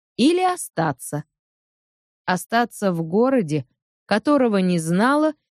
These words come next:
с незнакомым мужчиной по соседству, без работы и друзей, без своей влиятельной семьи, которую знали на всём восточном побережье.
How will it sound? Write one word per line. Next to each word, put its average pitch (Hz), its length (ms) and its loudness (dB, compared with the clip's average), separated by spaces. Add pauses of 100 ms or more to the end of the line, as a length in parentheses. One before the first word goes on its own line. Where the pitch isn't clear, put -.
с - 100 -20
незнакомым 180 640 0
мужчиной 185 600 0
по 160 140 -4
соседству, 262 840 -4 (600)
без 320 220 0
работы 196 720 0
и 160 40 0
друзей, 151 720 0 (320)
без 226 280 0
своей 349 440 2
влиятельной 175 840 0
семьи, 180 680 0 (160)
которую 254 540 2
знали 220 400 2
на 214 180 2
всём 208 360 -2
восточном 190 680 -2
побережье. 175 800 -2